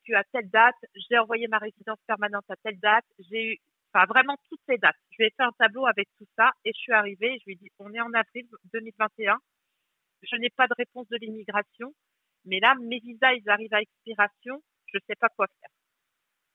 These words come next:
Et, euh, du coup, il, euh, il a pris mon dossier, je lui ai expliqué, et puis j'ai, j'ai la situation où j'ai un enfant, euh, à besoin particulier, donc, euh, je peux pas avoir de rupture de, de,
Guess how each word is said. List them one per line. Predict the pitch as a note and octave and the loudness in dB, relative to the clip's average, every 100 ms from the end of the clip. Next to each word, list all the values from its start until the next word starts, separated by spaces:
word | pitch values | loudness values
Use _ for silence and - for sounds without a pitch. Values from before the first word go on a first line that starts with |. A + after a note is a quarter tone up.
| _ _ G#3+ | _ _ 2
Et, | G#3+ | 6
euh, | G3 F#3+ F#3 F3+ F#3 F3+ F#3+ | 6 6 6 6 4 -2 -18
du | F#3 A3 - | -18 -18 -10
coup, | D4+ D4+ - - | -8 -8 -10 -10
il, | A3 A3 | -8 0
euh, | G#3+ G3+ | 4 4
il | A3 | 4
a | A3 | 0
pris | - E4+ | 0 -8
mon | D4+ | -8
dossier, | A#3 A3+ _ B3+ C#4 D4 D4+ | -4 -4 _ 2 4 6 4
je | - | 0
lui | G#3+ | -4
ai | G#3 | -6
expliqué, | - _ A#3 - C4+ C4+ | -6 _ -18 -4 -2 -2
et | |
puis | - G#3 | -6 0
j'ai, | G3 - F#3+ | 0 0 -4
j'ai | G#3+ | -4
la | G#3+ G#3+ _ | -2 -2 _
situation | G#3+ G3+ B3+ | -12 -10 -14
où | B3 G#3 | -16 -2
j'ai | |
un | F#3 F#3+ | -2 0
enfant, | G#3 B3 A#3+ A3+ | -4 -8 -6 -2
euh, | F3+ G3+ | 0 0
à | G3 | -2
besoin | G#3+ A3+ | -4 -6
particulier, | A#3 A3 _ G#3+ A3+ G#3+ B3+ C#4+ G3+ | -2 -4 _ -18 -14 -8 -6 -6 -8
donc, | G3+ _ | -14 _
euh, | G#3 F#3+ F3+ E3+ - | -4 -2 -2 -8 -14
je | - | -18
peux | G#3+ | -10
pas | - B3+ | 4 4
avoir | B3 A#3+ | 6 2
de | G#3+ - | 0 -6
rupture | A#3+ - - C4+ C4+ A3 - F3+ - | -10 -12 -10 -6 -6 -6 -8 -18 -12
de, | G3+ F#3 F3+ F3+ E3 | -10 -8 -8 -10 -12
de, | F#3+ F3 E3+ E3 | -14 -12 -10 -10